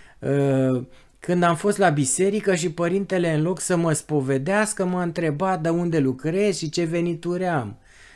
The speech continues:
Și eu atunci m-am dezgustat și, mm, de atunci am zis că nu o să mă mai spovedesc niciodată. Vezi? Deci,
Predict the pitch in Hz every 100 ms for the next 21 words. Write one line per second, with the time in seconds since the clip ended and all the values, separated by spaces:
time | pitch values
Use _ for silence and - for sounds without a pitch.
0 | - - - 180 202 190 170 190 160 165
1 | 156 135 131 117 127 113 - 139 165 208
2 | 214 - - _ - - - - - 196
3 | 196 196 190 190 180 - - - - 202
4 | 196 196 - - - _ - - 226 226
5 | 214 202 202 202 214 196 - 254 - 233
6 | 220 196 196 226 - 202 180 139 139 127
7 | 127 117 - 117 120 113 120 107 - 127
8 | 127 139 131 110 92 82 - 73 80 -
9 | _ - - - - _ - 110 156 180
10 | 175 160